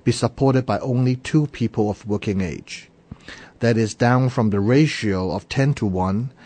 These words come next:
in the nineteen eighties to the current ratio of five-to-one to just two-to-one in the twenty thirties. That is a big drop. So we must start planning now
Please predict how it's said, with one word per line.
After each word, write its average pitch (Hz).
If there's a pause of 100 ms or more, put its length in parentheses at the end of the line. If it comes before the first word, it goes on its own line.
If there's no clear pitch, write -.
(200)
in 110
the 107
nineteen 117
eighties 113 (520)
to 120
the 139
current 143
ratio 127
of 101
five-to-one 98 (440)
to 107
just 123
two-to-one 95
in 113
the 95
twenty 113
thirties. 104 (560)
That 117
is -
a 90
big 95
drop. 101 (920)
So 165
we 160
must 131
start 143
planning 131
now 107